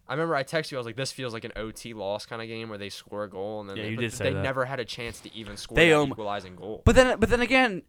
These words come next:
Speaker 2: every fucking goalie that they versed, like Markstrom, Ritchie, has looked like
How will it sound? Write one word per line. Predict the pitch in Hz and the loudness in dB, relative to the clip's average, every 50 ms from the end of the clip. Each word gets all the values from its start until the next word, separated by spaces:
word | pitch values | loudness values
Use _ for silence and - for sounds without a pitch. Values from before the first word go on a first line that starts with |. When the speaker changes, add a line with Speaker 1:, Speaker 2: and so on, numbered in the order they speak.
| _ - | _ 4
Speaker 2:
every | 190 208 220 202 269 | 6 6 6 6 4
fucking | 247 - - - 254 247 - 233 233 202 | 2 2 4 4 4 4 2 0 0 4
goalie | 180 190 196 214 233 | 4 6 8 8 8
that | 226 202 156 | 8 6 6
they | 175 185 | 4 2
versed, | 190 165 127 143 156 180 208 208 - | 4 4 4 6 6 6 4 4 2
like | 165 143 120 | 0 0 0
Markstrom, | 120 131 139 143 160 175 - - - 202 196 190 190 147 123 | 2 6 8 8 8 6 4 0 -2 -2 0 0 0 0 2
Ritchie, | 139 156 147 - 185 202 196 | 2 2 2 0 -2 -2 -2
has | 170 151 165 156 139 160 | 0 2 2 2 4 4
looked | 185 - - - | 2 2 4 6
like | 185 175 156 135 - - | 8 8 8 6 2 -2